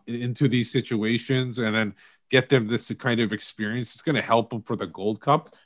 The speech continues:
uh, in, in, like, in the six months when they play it again, and, and also the World Cup, uh, qualifying. Um, I think, I think that's the main thing there that we have to take away from the whole game. For this game, boy, I wish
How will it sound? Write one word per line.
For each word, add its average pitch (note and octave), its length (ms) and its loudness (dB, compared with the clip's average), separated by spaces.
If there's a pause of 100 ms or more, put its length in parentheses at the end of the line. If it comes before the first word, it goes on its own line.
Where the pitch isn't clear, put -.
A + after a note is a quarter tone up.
uh, G#2 240 6 (100)
in, A2 440 2
in, A2 260 -2
like, G#2+ 180 -2
in G#2+ 220 -4
the G2+ 80 -6
six - 280 -2
months A#2+ 260 0
when A2 100 0
they G#2 80 2
play G#2+ 220 2
it G#2 60 4
again, G2+ 360 0 (340)
and, A2 380 2
and A#2 180 2
also A#2+ 320 8
the A2 140 4
World G#2+ 300 2
Cup, A#2 180 0 (140)
uh, G2+ 200 -2
qualifying. G2+ 640 -2 (480)
Um, F#2+ 600 0 (1160)
I C#3+ 120 4
think, D#3 240 4
I C#3+ 80 4
think C#3+ 300 0
that's B2 360 2
the C3 160 -6
main A2 320 -4
thing G2+ 300 -6
there G2 280 -4 (220)
that A#2 100 2
we A2 120 4
have G#2+ 180 4
to - 80 -20
take A2+ 180 -4
away G#2+ 140 0
from G#2+ 140 -6
the F#2 80 -6
whole G#2 160 -2
game. G2+ 160 -2 (340)
For D#3 100 4
this F3 220 4
game, C#3+ 340 4 (800)
boy, D3 220 8
I B2 100 6
wish C#3 360 4